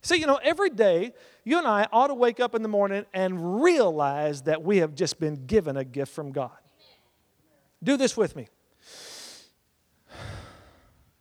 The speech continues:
That's a precious gift from God to you today.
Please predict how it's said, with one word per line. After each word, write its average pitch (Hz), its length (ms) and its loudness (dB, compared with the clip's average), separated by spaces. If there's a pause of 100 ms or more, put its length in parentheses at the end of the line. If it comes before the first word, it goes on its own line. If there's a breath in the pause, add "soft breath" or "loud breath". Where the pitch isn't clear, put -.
(340)
That's - 180 -4
a 110 80 -12
precious 165 540 0
gift - 220 -4
from 151 160 -8
God 139 220 2
to 143 60 -8
you 139 140 -6
today. 120 320 -10